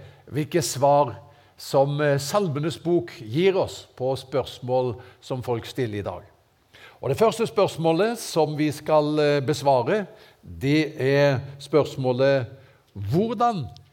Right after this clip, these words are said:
finne det gode liv?" Det handler om jakten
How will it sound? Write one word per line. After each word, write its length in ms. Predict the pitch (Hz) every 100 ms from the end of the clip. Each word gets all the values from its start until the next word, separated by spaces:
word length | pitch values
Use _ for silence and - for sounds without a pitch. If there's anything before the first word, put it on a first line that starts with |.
| _ _
finne 880 | - - 165 120 101 110 120 120 98 - _ _ _
det 200 | 92 147
gode 340 | 139 220 180 226
liv?" 240 | 233 190 95 - - _ _ _ _ _ _ _ -
Det 100 | 127
handler 320 | 160 151 160
om 100 | 160
jakten 800 | 120 131 - - _ 208 190